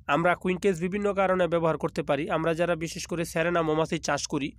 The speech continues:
অনেক সময় আমরা, আহ, বিভিন্ন গর্তে বা কোটর থেকে যখন মৌমাছি ক্যাপচার করতে যাই, তখন কিন্তু রানী মৌমাছিকে আমরা ইচ্ছা করলে এই কেজের ভিতরে আটকে রেখে আমরা বাকি মৌমাছিগুলোকে একসাথে করে নিয়ে আসতে পারি।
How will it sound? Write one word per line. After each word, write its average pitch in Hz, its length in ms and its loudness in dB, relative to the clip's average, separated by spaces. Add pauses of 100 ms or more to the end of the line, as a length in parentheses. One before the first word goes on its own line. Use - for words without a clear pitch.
(380)
অনেক 190 240 4
সময় 208 240 2
আমরা, 196 280 4
আহ, 190 260 -2
বিভিন্ন 180 360 -2
গর্তে 160 360 0
বা 170 120 0
কোটর 180 260 -6
থেকে 165 260 -8
যখন 160 420 -2 (380)
মৌমাছি 180 340 4
ক্যাপচার 185 380 -2
করতে 196 300 -2
যাই, 151 240 0 (120)
তখন 170 280 -2
কিন্তু 175 240 -4
রানী 160 240 2
মৌমাছিকে 170 500 -2
আমরা 156 240 2
ইচ্ছা 156 240 -4
করলে 156 220 0
এই 156 140 -2
কেজের 156 420 0
ভিতরে 156 380 0
আটকে 170 440 0
রেখে 160 380 0 (440)
আমরা 151 220 4
বাকি 147 300 0
মৌমাছিগুলোকে 151 680 0
একসাথে 147 360 -2
করে 135 160 -2
নিয়ে 147 220 4
আসতে 143 200 -2
পারি। 113 200 -6